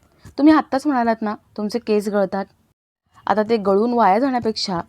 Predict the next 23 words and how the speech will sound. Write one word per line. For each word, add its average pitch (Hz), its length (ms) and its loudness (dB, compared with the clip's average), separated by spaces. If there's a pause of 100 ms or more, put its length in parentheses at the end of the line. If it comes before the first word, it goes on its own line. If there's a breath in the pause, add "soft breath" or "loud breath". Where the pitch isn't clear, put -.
(300 soft breath)
डॉक्टरांना 220 480 0
उपयोगी 226 340 -2
पडतील 277 340 0
ना, 262 160 -4
ते - 340 -8
महत्त्वाचं 185 440 -2
नाही 185 160 -4
आहे 190 100 -8
का? 330 180 2 (600 soft breath)
आणि 190 220 0
तसंही 175 360 -2 (340 soft breath)
पडद्यामागे 196 520 0
काय 165 240 -4
काय 247 180 -2
घडतं 240 300 -4
हे 220 160 -6
कोणाला 226 320 -2
काहीच 392 300 -2
माहिती 302 220 0
नसतं." 233 360 -6 (680 loud breath)
"हो 190 200 -2
ना 160 160 2
ऐश्वर्या, 214 520 -2